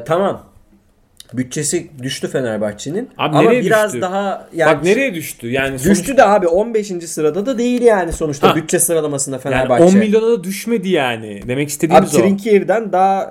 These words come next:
Speaker 1: Trinkier'in bütçesinden daha iyi bir bütçesi var en azından.
Speaker 2: Evet.
Speaker 1: Ya da Aito, e, hocamızın bütçesinden daha iyi bütçe. O kadar da kötü değil yani.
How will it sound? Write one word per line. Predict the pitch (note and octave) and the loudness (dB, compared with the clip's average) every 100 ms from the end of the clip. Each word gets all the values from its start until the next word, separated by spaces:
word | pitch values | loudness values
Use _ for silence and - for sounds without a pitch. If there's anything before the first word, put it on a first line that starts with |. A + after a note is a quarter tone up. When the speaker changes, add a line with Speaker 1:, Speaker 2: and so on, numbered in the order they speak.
| D3 | -10
Speaker 1:
Trinkier'in | C#3+ E3+ F#3+ G3 F#3+ E3+ - E3 E3 D3 | -6 -4 -2 0 0 -2 -4 -4 -4 -4
bütçesinden | F3 - D3 F3 A3+ G3+ | -8 -6 -4 -2 -2 0
daha | G3 G#3+ | 2 0
iyi | G#3 | -2
bir | |
bütçesi | F#3 - D3 - A#2 | -8 -6 -4 -4 -4
var | G2+ - - | -6 -8 -10
en | A2+ | -8
azından. | G#2+ G2 F2 E2+ - | -6 -8 -8 -12 -8
Speaker 2:
Evet. | B2 | -4
Speaker 1:
Ya | C#3 | 0
da | D#3 | 2
Aito, | F3 G3 G3 F3+ D#3+ - _ - | 2 0 0 -2 -2 -6 _ -20
e, | - | -14
hocamızın | D3 D3+ C#3+ D3 C3+ F3+ F3+ | -4 0 2 0 0 -2 -4
bütçesinden | F#3 D3 C3 E3 G#3 | -4 -6 -4 -4 -2
daha | F#3 F#3+ | 0 0
iyi | G#3 | 0
bütçe. | G3 - | -4 -4
O | D3+ D#3 | -4 0
kadar | G3 F#3+ F#3 | 2 2 2
da | A3 | -2
kötü | G3+ G3+ G3 | -4 -4 -4
değil | G#3+ G3 | -2 0
yani. | D#3+ B2 G#2 F2+ | 2 0 -4 -8